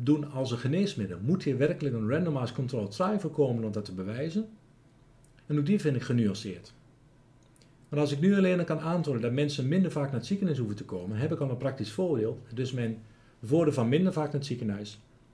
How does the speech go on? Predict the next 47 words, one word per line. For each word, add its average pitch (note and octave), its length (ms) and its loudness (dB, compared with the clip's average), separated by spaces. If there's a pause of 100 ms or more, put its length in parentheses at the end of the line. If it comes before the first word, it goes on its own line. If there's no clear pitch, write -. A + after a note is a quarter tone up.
(120)
automatisch D3+ 520 0
dus A#2 140 -4
meer C#3+ 240 6
tijd C#3+ 180 2
voor C3 100 -8
andere B2+ 240 -4
patiënten, A2+ 480 -4 (520)
heb A#2+ 160 -2
ik A#2+ 80 -4
in G#2 80 -4
feite E3+ 320 -2
dan C#3+ 160 0
al B2+ 80 -4
bewezen A#2+ 380 0
en G#2 120 0
dat C#3 200 2
staat A2+ 300 -2
wel G#2+ 120 4
vrij G2+ 200 0
goed F#2+ 180 -6
vast. - 320 -16
Dat G#2+ 100 -16
kun B2 120 -2
je A2+ 60 2
makkelijk G#2+ 320 -2
bewijzen. F2+ 420 -10 (1700)
En A#2 140 2
er G#2+ 80 4
zijn B2+ 220 6
ook G#2 80 0
wel G#2+ 100 0
degelijk C#3+ 320 4
al F#2 80 -2
kleine B2 320 0
studies. G3+ 440 -2
Het A2 140 -12
Slingeland C#3+ 440 0
ziekenhuis E3 340 -2
heeft D#3+ 140 -4
een D#3 80 -6
observatie C#3 580 -2
gedaan, C#3+ 280 -2
ook B2 100 -2
dus G2+ 160 -4
ook G2+ 100 -4
in F#2+ 60 -2
Nederland, D#3+ 540 -2